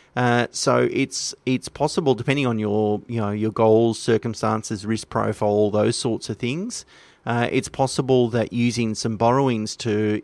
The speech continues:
increase your monthly investment, uh, might be a prudent thing to do. So, for example, if you had three grand a month that you wanted to invest in the share market, well, you could go and get an investment loan, you know, a mortgage,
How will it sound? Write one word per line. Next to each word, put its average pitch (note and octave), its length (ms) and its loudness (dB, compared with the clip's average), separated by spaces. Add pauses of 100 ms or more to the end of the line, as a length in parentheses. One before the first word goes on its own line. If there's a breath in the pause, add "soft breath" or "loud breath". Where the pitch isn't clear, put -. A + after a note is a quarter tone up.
increase B2 520 -2
your A2 120 0
monthly G#2+ 440 -6
investment, G#2+ 640 -2 (340 soft breath)
uh, - 160 -4
might A#2+ 300 -2
be A#2+ 100 0
a A2 60 0
prudent A#2+ 360 0
thing A#2+ 180 -2
to A2+ 120 -10
do. D3 340 0 (460 loud breath)
So, C3 220 0
for C3+ 160 0
example, A#2+ 480 0
if A#2 140 -2
you B2+ 100 0
had A2 200 -2
three A#2 240 -2
grand A2+ 280 -2
a G#2+ 60 -2
month G#2+ 280 -4
that - 180 -4
you G#2 160 -2
wanted G#2 260 -2
to G#2 100 -6
invest G#2+ 380 -4
in G#2 80 -4
the G2 80 -6
share D#3 240 -2
market, C3 520 -2 (380 loud breath)
well, A#2+ 140 2
you A#2+ 120 2
could B2 200 -2
go A2 180 2
and G#2+ 100 -2
get G#2+ 140 2
an G2+ 140 0
investment A2+ 560 0
loan, A2+ 540 0 (120)
you A2 140 -6
know, G#2+ 80 -2
a A#2 120 -6
mortgage, A#2 720 0